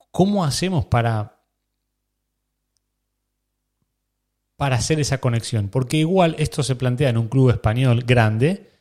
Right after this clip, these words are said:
le decimos, "No, es que tu psicólogo sería espectacular si diera un clinic para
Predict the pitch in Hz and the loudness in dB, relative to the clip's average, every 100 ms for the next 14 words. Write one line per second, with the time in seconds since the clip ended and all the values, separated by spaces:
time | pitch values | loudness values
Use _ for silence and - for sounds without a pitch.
0 | _ _ _ _ _ _ _ _ _ _ | _ _ _ _ _ _ _ _ _ _
1 | 123 127 123 135 123 147 - 156 - _ | 2 4 4 4 2 0 -2 -6 -8 _
2 | _ _ _ _ _ _ 165 151 - 135 | _ _ _ _ _ _ 0 0 0 -4
3 | - 170 185 165 - 147 160 135 - 131 | 2 2 4 2 0 0 2 0 0 -4
4 | 135 127 135 135 156 139 135 127 139 151 | -2 -4 -2 0 0 0 -2 0 2 4
5 | 139 139 139 123 - 139 147 160 160 156 | 4 2 0 -6 -10 -4 2 2 2 -2
6 | - 156 156 165 165 | -2 0 0 0 -4